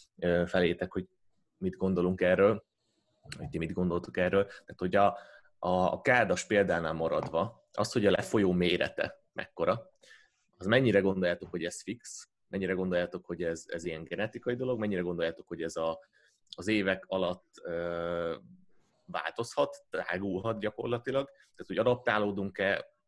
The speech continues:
a nagyobb stresszhez, ezáltal javul-e a regenerációs képességünk, vagy ez azért fix egy olyan embernél is, aki egy éve edz, vagy olyan embernél is, aki mondjuk tíz éve edz, tehát ez inkább egy ilyen belénkódolt valami, ö, és inkább csak az ilyen külső dolgok, mint a pihenés, kaja, meg ezekkel lehet ezt befolyásolni.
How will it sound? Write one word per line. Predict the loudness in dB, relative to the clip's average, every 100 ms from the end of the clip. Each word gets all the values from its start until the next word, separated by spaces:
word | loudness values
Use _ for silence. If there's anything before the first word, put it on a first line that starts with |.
| -12
a | -4
nagyobb | -2 -2 -4
stresszhez, | -6 -6 -6 -8 -6
ezáltal | -4 -6 -4 -2
javul-e | -2 -2 -4 -4
a |
regenerációs | -4 -6 -6 -8 -10 -12 -12
képességünk, | -12 -10 -10 -8 -6 -4 -6 -10 -20 -20 _ _ _ _
vagy | -2 0
ez | 0
azért | 0 0 0
fix | -6 -4
egy | -2 0
olyan | 0
embernél | 0 0 -2 -2
is, | -6
aki | -8 -6
egy | -6 -4
éve | 0 2
edz, | 2 0
vagy | -2
olyan | -2
embernél | -2 -4 -6 -6
is, | -10
aki | -12 -14
mondjuk | -16 -16 _ _ -10
tíz | -8 -2
éve | 0 2
edz, | 2 0 -6 -20 _ _ _ _ _
tehát | -18 -8
ez |
inkább | -6 -2 -2
egy | -2 -6
ilyen | -6
belénkódolt | -4 -4 -4 -6 -6 -6
valami, | -4 2 4 2 -2 _ -20 _ -4
ö, | 2 4 4 2 0
és | 0
inkább | 0 2 0 -2 -4
csak | -4 -2
az | -2
ilyen | 0 0 0 -2
külső | -4 -2 -2
dolgok, | -2 -4 -6 -6
mint | -6
a | -10
pihenés, | -6 -2 0 2 0 -4 -6
kaja, | -2 -2
meg | -2 -4 -6
ezekkel | -8 -8 -8
lehet | -8 -8
ezt | -8
befolyásolni. | -8 -2 -2 -2 0 0 0